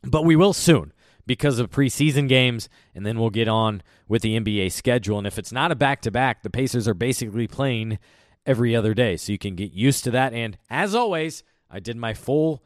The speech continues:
<laughs> comprehensive breakdown of the schedule. So head to fieldhousefiles dot com where you can learn what days of the week do you want to plan to have free. What days of the week do you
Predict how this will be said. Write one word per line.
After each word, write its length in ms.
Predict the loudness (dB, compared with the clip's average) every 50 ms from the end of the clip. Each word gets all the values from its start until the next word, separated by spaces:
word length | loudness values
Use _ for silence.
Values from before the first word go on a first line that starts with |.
| _ _
<laughs> 100 | _ -10
comprehensive 920 | -4 -2 -2 -2 -2 -2 -2 -2 -2 0 0 0 -2 0 -2 -2 -2 0
breakdown 640 | 0 2 2 2 2 0 0 0 0 0 0 -2 -4 -10 -16 _ _ _ _ _ 2
of 180 | 2 2 2 2
the 100 | -4 -6
schedule. 460 | -6 -4 -4 -6 -6 -6 -8 -14 -12
So 160 | -8 -6 -4
head 140 | -4 -2 -4
to 80 | -4
fieldhousefiles 960 | -2 0 0 0 2 0 -2 -2 -4 -2 -2 0 0 0 0 -2 -4 -6 -6 -4
dot 260 | -2 -2 -2 -2 -2
com 320 | -2 -2 0 0 -2 -2
where 140 | -2 -2 -2
you 100 | -2 -4
can 160 | -6 -6 -2
learn 280 | 0 0 0 0 -2 -6 -12 -20 -20 -20 _ -2
what 220 | -2 -2 0 2
days 300 | 2 2 2 2 2 2
of 100 | 0 0
the 100 | 0 0
week 280 | 2 2 2 0 0 -2
do 80 | -6
you 60 | -6 -6
want 160 | -6 -6 -6
to 60 | -6
plan 340 | -4 -2 -2 0 -2 -2 -4
to 320 | -2 0 0 2 0 0 -4 _ _ _ _ _ _ _ _ _ _
have 220 | -2 0 0 0 0
free. 400 | -2 0 2 4 4 4 2 -2 -6
What 300 | -2 -2 -2 -2 -2 -4
days 300 | -2 -2 -2 -2 -2 -2
of 80 | 0
the 80 | 0 2
week 340 | 2 2 2 0 _ -10 _ _ _ _ -8
do 120 | -2 0
you 460 | 0 0 0 0 0 0 -2 -2 -4